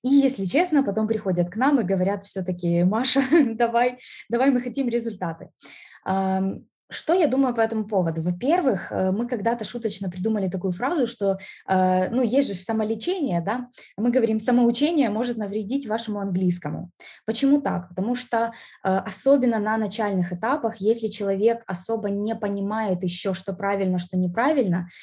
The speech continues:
то он может заучить какие-то моменты неправильно, а потом вместо того, чтобы просто учить сразу правильно, нужно будет делать двойную или даже тройную работу. То есть нам нужно будет,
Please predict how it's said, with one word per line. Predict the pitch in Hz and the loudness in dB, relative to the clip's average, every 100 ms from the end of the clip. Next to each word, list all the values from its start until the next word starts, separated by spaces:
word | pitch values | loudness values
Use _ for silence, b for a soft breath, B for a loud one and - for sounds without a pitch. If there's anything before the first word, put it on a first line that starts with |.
| B _ | B _
то | 220 | -2
он | - 247 247 | 2 2 4
может | 220 214 202 165 | 2 0 -2 0
заучить | 196 220 208 - 240 240 - | 2 2 0 -4 -4 -4 -4
какие-то | 190 196 185 180 | -6 -4 -2 2
моменты | 180 185 190 196 285 359 - _ b b b b | 4 4 2 2 0 0 -6 _ b b b b
неправильно, | 208 233 220 196 175 170 180 196 269 - _ b b - | 2 2 2 2 4 4 4 2 -2 -6 _ b b -6
а | 180 | -2
потом | 220 277 285 | 0 4 4
вместо | 208 226 247 220 | 4 -2 -4 -6
того, | 196 202 247 | -4 0 0
чтобы | 240 196 175 185 185 180 | 0 -4 0 0 0 0
просто | 226 240 196 | 0 0 0
учить | 185 220 - | -2 -4 -4
сразу | 190 196 180 | -2 -2 -2
правильно, | 285 415 254 202 | 0 2 2 0
нужно | 233 226 | -2 -2
будет | 196 185 175 | -2 -2 0
делать | 277 294 180 | 2 2 2
двойную | 202 202 240 294 | 0 0 0 2
или | 190 | 0
даже | 180 202 214 | -2 -4 -6
тройную | 202 202 220 202 | -4 -2 -2 -2
работу. | 185 196 175 | 0 -2 -2
То | 165 | -6
есть | 175 | -4
нам | 185 | -2
нужно | 190 190 185 | 0 0 2
будет, | 180 185 | 2 2